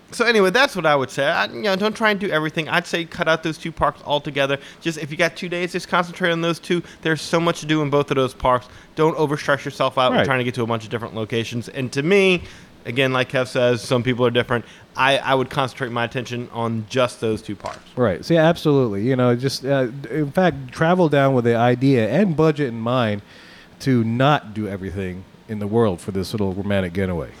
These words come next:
Speaker 2: You know, you wanna be in the atmosphere of Disney World, the magic, and everything else, but you
Speaker 1: Mm-hmm.
Speaker 2: can do that without, uh, you know,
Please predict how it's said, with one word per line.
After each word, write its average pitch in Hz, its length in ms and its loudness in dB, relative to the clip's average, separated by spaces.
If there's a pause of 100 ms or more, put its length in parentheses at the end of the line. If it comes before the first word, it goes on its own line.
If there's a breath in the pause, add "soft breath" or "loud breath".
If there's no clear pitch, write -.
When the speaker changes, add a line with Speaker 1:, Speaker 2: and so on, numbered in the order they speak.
Speaker 2:
You 98 80 -6
know, 98 260 -2
you 127 120 4
wanna 170 220 4
be 160 240 4
in 147 100 2
the 131 100 2
atmosphere 131 840 2 (440 loud breath)
of 107 140 -6
Disney 139 320 2
World, 127 380 4
the 110 80 -2
magic, 123 640 2
and 110 100 -2
everything 110 340 -2
else, 107 360 4
but 139 200 0
you 160 100 0
Speaker 1:
Mm-hmm. 208 100 0
Speaker 2:
can 240 140 0
do 269 160 4
that 147 300 4
without, 143 440 2
uh, 110 120 -8
you 147 140 -4
know, 123 200 4